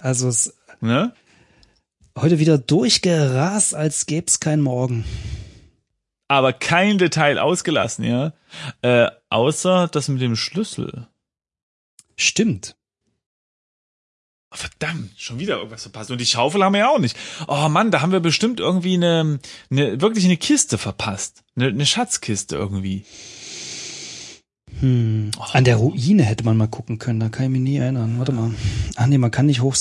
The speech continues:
Speaker 1: ah, Mist.
Speaker 2: Na ja, na gut. Das können unsere Zuhörer machen, ja.
Speaker 1: Ja,
Speaker 2: Wir haben
Speaker 1: gut.
Speaker 2: ja hier mal eins A vorgelegt, ne? Übrigens bisher, glaub ich,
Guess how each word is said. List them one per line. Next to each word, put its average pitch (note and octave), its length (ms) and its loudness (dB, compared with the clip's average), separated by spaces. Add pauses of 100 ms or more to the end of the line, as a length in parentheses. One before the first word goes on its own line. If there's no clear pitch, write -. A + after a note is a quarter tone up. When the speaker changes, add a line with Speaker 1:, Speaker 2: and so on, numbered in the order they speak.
Speaker 1:
ah, G#2 320 -2
Mist. G#2+ 300 0 (480)
Speaker 2:
Na G#2+ 120 -8
ja, G2+ 380 -2
na G2+ 100 -2
gut. - 280 -14 (200)
Das D#3+ 200 0
können G3+ 180 6
unsere F3+ 240 2
Zuhörer F#3+ 480 2
machen, A#2 360 0
ja. C3 240 2
Speaker 1:
Ja, A#2 140 2
Speaker 2:
Wir D#3+ 100 4
haben D#3+ 100 2
Speaker 1:
gut. D#3 60 0
Speaker 2:
ja D3 60 2
hier C#3 180 2
mal C3+ 260 4
eins D#3 300 -2
A C3 160 0
vorgelegt, F3 640 -2 (560)
ne? E3 280 4 (1400)
Übrigens E3+ 280 0
bisher, C#3+ 400 4
glaub C3+ 460 0
ich, - 240 -2